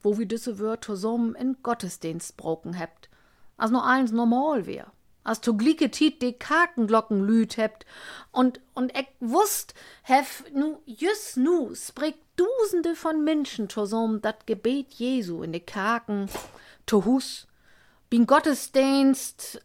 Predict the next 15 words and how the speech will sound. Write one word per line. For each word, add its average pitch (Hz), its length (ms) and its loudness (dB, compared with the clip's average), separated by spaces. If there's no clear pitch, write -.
also 208 520 2
bin 240 180 2
Spaziergang 285 1000 0
oder 330 360 4
auch 277 220 2
in 311 160 0
Krankenhus. 208 720 -6
Spürbare 233 1200 -4
christliche - 720 -10
Gemeinschaft. 190 680 -6
Egal, 190 580 2
ob 185 160 -6
wat 214 180 -4
min 190 240 -2
Kopf - 300 0